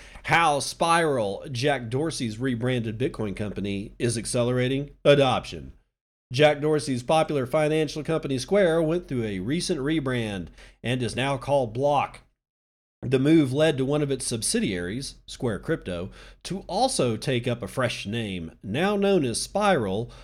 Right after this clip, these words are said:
Block's Bitcoin company has set out on a well-defined mission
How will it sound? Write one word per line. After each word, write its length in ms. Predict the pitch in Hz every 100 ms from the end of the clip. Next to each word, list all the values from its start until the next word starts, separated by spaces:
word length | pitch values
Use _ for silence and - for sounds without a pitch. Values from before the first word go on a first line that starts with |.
| - _
Block's 480 | 127 151 175 - - -
Bitcoin 580 | 131 131 180 160 143 123
company 380 | 135 127 131 117
has 200 | 117 120
set 280 | - 165
out 260 | 151 156 -
on 160 | 110 107
a 120 | 92
well-defined 760 | 95 156 147 123 147 143 131
mission 480 | 139 135 113 82